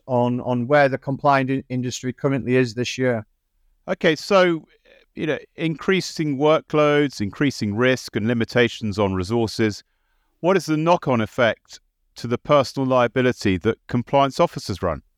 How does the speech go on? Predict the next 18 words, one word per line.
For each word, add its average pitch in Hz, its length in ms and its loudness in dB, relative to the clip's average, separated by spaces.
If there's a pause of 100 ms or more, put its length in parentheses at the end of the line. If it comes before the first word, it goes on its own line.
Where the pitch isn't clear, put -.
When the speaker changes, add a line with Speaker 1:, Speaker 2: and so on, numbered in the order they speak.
(580)
Speaker 1:
Well, 143 540 2
um, 143 180 -4
I 139 100 -2
mean, 135 220 -4
as, 135 280 -2
as 139 200 0
you 127 100 -2
know, 135 320 2
in 131 140 -4
many 156 220 0
jurisdictions, 127 1040 -4
compliance 151 720 0
officers 131 460 -2
can 127 200 -6
now 135 200 2
be 123 100 -4
prosecuted 120 800 -2
personally 117 800 0